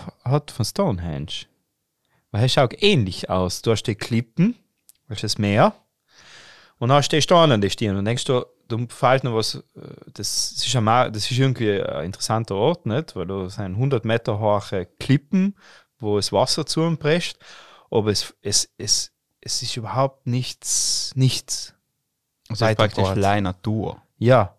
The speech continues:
Speaker 2: Und das braucht aber noch so mindestens einen Stein, den jemand
Speaker 1: Ja, ja,
Speaker 2: gesagt
Speaker 1: irgendwas
Speaker 2: hat.
Speaker 1: Artifizielles halt noch.
Speaker 2: <laughs>
Speaker 1: Genau, genau. Irgend-,
Speaker 2: Irgendetwas,
Speaker 1: irgendjemand,
Speaker 2: wo, wo der Mensch sagt, oh,
Speaker 1: das ist ein besonderer
Speaker 2: das
Speaker 1: Ort.
Speaker 2: sind nicht mir geholt und das zu wertschätzen, aber das ist sperrig.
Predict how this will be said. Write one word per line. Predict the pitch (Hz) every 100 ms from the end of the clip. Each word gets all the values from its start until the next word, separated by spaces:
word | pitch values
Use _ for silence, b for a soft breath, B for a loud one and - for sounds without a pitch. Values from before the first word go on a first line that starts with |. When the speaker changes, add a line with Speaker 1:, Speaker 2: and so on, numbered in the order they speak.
| _ _
Speaker 2:
Und | 98
das | 95
braucht | - 104 110 113 -
aber | 98 98
noch | 98
so | - 95
mindestens | 101 120 117 110 - b b b b b b _ _
einen | 104 101
Stein, | - - 104 110 107
den | 90 87
jemand | 85 78 113
Speaker 1:
Ja, | 135 135
ja, | 131 131
Speaker 2:
gesagt | 131
Speaker 1:
irgendwas | 147 123 -
Speaker 2:
hat. | 123
Speaker 1:
Artifizielles | 123 117 110 - 143 151 117 143
halt | 123 110 -
noch. | 104 208
Speaker 2:
<laughs> | 151
Speaker 1:
Genau, | 127 151 139 117
genau. | 139 135 117
Irgend-, | - 156 170
Speaker 2:
Irgendetwas, | 120 170 151 147
Speaker 1:
irgendjemand, | 165 117 110 -
Speaker 2:
wo, |
wo | 113
der | 107
Mensch | 104 117 123
sagt, | - 117 - - _ - 107
oh, | 104 98 _ - - _ _ _ _
Speaker 1:
das | 131 -
ist | 131
ein | 123
besonderer | - 147 131 107
Speaker 2:
das |
Speaker 1:
Ort. | 110
Speaker 2:
sind | 107
nicht | 104
mir | 101 95
geholt | - 113 143 -
und | 107 101
das | 101 -
zu | - 98 95
wertschätzen, | 101 101 - 123 - - 92 -
aber | 101
das | 101 101
ist | -
sperrig. | - 104 90 82